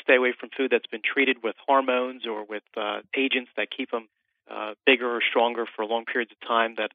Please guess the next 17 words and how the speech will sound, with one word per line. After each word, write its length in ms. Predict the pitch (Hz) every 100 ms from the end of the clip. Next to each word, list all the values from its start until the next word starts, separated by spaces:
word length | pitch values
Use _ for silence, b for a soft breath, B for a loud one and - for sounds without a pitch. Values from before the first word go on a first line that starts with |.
| _
that, 100 | 107 _ -
that 140 | 113
they're 140 | - 107
processed. 560 | - 135 147 - 107 _ _ _ _
In 140 | - 120
terms 320 | - 180 180
of 100 | 151 -
foods, 360 | 196 202 147 - -
you 140 | 131
wanna 160 | 139 156
focus 320 | - 139 131 -
in 80 | 131
on 240 | 113 110 _ _ _
fruits, 300 | 127 135 - - - _ _ _ -
again, 320 | 113 123 123
natural 340 | 120 135 - 139
fruits, 240 | 143 147